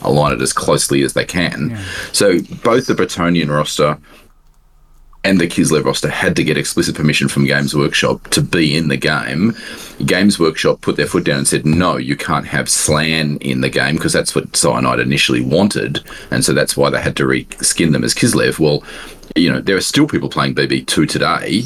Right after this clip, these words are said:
Speaker 1: It's still, sup-, it's still, you know, the servers are still up. You can still play it. Um, and, and, you know, so, you know, but two and a half years ago, it was the main way to play online. It had more people playing it than on Fumble, um, because nobody was playing B B three because it was a dumpster fire.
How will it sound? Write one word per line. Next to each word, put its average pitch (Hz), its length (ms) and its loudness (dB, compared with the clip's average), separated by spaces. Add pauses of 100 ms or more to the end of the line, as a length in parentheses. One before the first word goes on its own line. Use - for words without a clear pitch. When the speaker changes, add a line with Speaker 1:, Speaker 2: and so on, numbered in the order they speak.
Speaker 1:
It's - 140 -4
still, 92 200 2
sup-, - 240 -2
it's 85 120 2
still, 82 340 2
you 85 80 2
know, 65 80 -2
the 65 80 -2
servers 69 340 0
are - 60 -6
still 71 240 0
up. 71 180 -2
You - 120 -8
can 67 100 -2
still 76 200 0
play - 280 -2
it. - 160 -4 (640)
Um, 71 640 0
and, 80 380 0
and, 82 100 2
you 82 80 2
know, 73 80 0
so, - 180 -2 (240)
you - 120 2
know, - 40 0
but - 220 -2
two 147 140 2
and 110 80 2
a - 20 0
half 90 240 -2
years 117 140 2
ago, 65 320 0
it - 160 2
was 87 160 2
the 80 80 0
main 78 760 0 (200)
way 73 180 2
to 69 80 -4
play 76 220 -4
online. 69 420 0
It 71 80 -2
had 76 160 0
more 80 140 2
people 73 240 -2
playing 76 340 0
it 65 100 -6
than 65 120 0
on 67 100 -2
Fumble, 85 420 0 (600)
um, 73 340 0
because 76 320 0
nobody 85 220 0
was 64 100 -6
playing 69 220 -2
B 69 100 2
B 65 140 0
three 76 260 2
because 76 320 0
it 65 60 -4
was 82 100 2
a 85 80 2
dumpster - 300 0
fire. - 320 -2